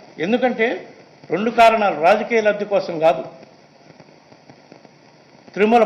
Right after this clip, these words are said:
పవిత్రతను కాపాడటం కోసం మేమెంత మెరుగ్గా సేవ చేశాం. అదేవిధంగా ప్రపంచవ్యాప్తంగా ఉన్న హిందూ, హిందూ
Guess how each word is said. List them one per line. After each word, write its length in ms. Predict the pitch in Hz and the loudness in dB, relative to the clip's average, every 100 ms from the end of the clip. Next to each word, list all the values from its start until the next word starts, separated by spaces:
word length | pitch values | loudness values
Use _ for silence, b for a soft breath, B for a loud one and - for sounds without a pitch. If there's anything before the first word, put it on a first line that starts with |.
| 190 | 2
పవిత్రతను 520 | 185 - 202 196 180 180 | 0 0 -6 -4 0 0
కాపాడటం 440 | 170 175 170 165 170 | 2 0 -2 -6 -6
కోసం 220 | 151 170 156 | -10 -10 -8
మేమెంత 340 | 156 160 160 196 - - - - - - - - _ - - - - | -6 -4 -2 0 0 -6 -18 -20 -20 -20 -20 -20 _ -20 -20 -20 -6
మెరుగ్గా 360 | 175 185 165 180 - | -2 0 2 2 2
సేవ 140 | 170 160 151 | -2 -2 -6
చేశాం. 260 | 135 147 - - - - - | -8 -10 -12 -14 -16 -2 2
అదేవిధంగా 560 | 214 220 208 208 202 170 - - - - | 4 4 2 0 2 0 -4 -16 -16 -2
ప్రపంచవ్యాప్తంగా 960 | 185 233 254 254 247 226 226 220 208 208 202 | 2 4 2 4 6 6 4 0 2 2 2
ఉన్న 120 | 196 180 | 0 -2
హిందూ, 200 | 190 202 170 | -4 -8 -6
హిందూ 220 | 214 | -4